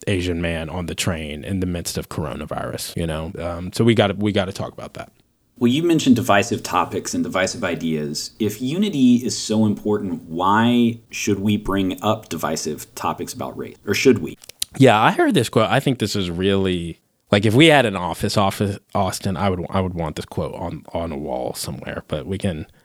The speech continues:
Speaker 1: I'm sure Jerry would, like, do a much better job of our interior design. Um,
Speaker 2: Yeah.
Speaker 1: but, uh, yes. <laughs>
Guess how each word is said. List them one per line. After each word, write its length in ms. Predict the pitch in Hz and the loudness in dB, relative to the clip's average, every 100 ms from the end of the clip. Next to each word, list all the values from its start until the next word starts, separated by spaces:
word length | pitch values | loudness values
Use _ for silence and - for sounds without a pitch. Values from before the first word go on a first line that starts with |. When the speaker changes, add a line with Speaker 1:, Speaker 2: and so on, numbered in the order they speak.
| _ | _
Speaker 1:
I'm 80 | 92 | 2
sure 160 | 139 | 2
Jerry 380 | 110 98 85 78 | 4 0 0 -4
would, 220 | 78 82 | -6 -6
like, 160 | 85 80 | -6 -2
do 120 | 95 | -2
a 40 | 82 | -2
much 240 | 80 - | -6 -4
better 180 | 78 73 | -4 -4
job 380 | - 71 71 80 | -4 -4 -4 -6
of 160 | 80 | -6
our 200 | 80 73 | -6 -6
interior 540 | 69 80 - 80 78 76 | -6 -8 -8 -8 -8 -8
design. 460 | 76 - - 67 - - - - - | -8 -6 -6 -8 -10 -16 -16 -12 0
Um, 340 | 101 98 90 | 4 4 2
Speaker 2:
Yeah. 160 | 87 76 | 0 6
Speaker 1:
but, 240 | 127 107 104 | 6 6 4
uh, 300 | 101 82 71 - | 2 0 -8 -12
yes. 580 | - 87 - - - 143 143 - | -8 -6 -8 -8 0 4 4 4
<laughs> 120 | - | 0